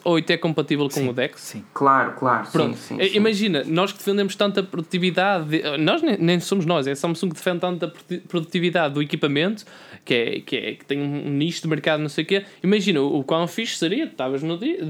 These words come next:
Speaker 1: no teu dia a dia a tirar notas e não sei o quê, a, a, a, a ter a tua tal produtividade, chegavas a casa, ah, deixa-me, deixa-me fazer aqui um resumo do dia e tal, tal, encaixavas na
Speaker 2: Olha,
Speaker 1: dock, já estás. É, acho
Speaker 2: eh,
Speaker 1: que, acho que faria todo sentido.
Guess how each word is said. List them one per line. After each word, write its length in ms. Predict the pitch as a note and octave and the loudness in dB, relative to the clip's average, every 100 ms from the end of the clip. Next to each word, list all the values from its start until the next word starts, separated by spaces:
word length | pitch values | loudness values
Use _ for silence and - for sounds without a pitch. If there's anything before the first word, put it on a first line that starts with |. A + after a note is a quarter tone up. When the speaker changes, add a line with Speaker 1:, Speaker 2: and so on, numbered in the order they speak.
| D3 D3 D#3+ | -8 -8 -6
Speaker 1:
no 80 | |
teu 160 | D3+ D#3+ | -2 0
dia 160 | F#3 G3+ | 2 0
a 20 | |
dia 180 | C4+ F4+ | -2 -4
a 20 | |
tirar 220 | C#3+ C3 | 0 0
notas 400 | E3 F#4+ F#3+ C#3+ | 2 0 0 0
e 40 | D3 | 0
não 60 | C#3+ | -2
sei 120 | E3+ | -4
o 40 | |
quê, 80 | E4 | 0
a, 20 | C4+ | 0
a, 1200 | - C3 - C#3 - - - - D#3+ F#3 F3+ F3+ | 0 -2 -2 -4 -6 -10 -8 -6 -2 -2 0 0
a, 20 | |
a 40 | F3 | 2
ter 180 | G3+ | 2
a 60 | F3 | 2
tua 200 | - F#3 | 4 2
tal 220 | F#3 D#3+ | 4 0
produtividade, 720 | - - E3+ G3 F#3+ G#3 C4+ - | -2 -6 -2 0 2 2 0 -2
chegavas 220 | A#3 A#3 | -2 0
a 60 | A3 | 0
casa, 340 | B3 C4 C4 C4 - - | 2 0 -2 -8 -14 -6
ah, 120 | E3 F3+ | 0 2
deixa-me, 600 | G3+ G3+ F#3+ D#3+ D3+ D3 | 2 2 2 0 -4 -8
deixa-me 300 | D#3 D#3+ D#3 | -6 -4 -2
fazer 180 | D3+ D3+ | -2 -4
aqui 140 | C#3+ | -4
um 260 | D3 C#3 C#3 | -6 -6 -6
resumo 260 | C#3 D3 C#3+ | -6 -4 -4
do 100 | C3+ | -2
dia 220 | D3+ D#3 | -2 -2
e 20 | |
tal, 240 | C#3 B2+ - - | -2 -4 -4 -4
tal, 220 | - D3 | -2 -2
encaixavas 420 | D3+ D3 F3 E3+ | -2 0 0 2
na 80 | F#3 | 2
Speaker 2:
Olha, 100 | D3+ | 4
Speaker 1:
dock, 180 | G#3 G#3 | 2 0
já 80 | G#3 | -4
estás. 380 | - C4 G#3 - - - - - | -2 -6 -6 -12 -20 -20 -10 -2
É, 280 | - - - | -2 -2 0
acho 180 | C#3 C3+ | 2 2
Speaker 2:
eh, 40 | |
Speaker 1:
que, 100 | - | 0
acho 220 | D3 - | -2 -2
que 160 | E3+ - | -4 0
faria 240 | F3 F3 | 2 4
todo 160 | F3 F#3 | 2 0
sentido. 400 | G#3 G3 D#3+ D3 | 0 0 -2 -4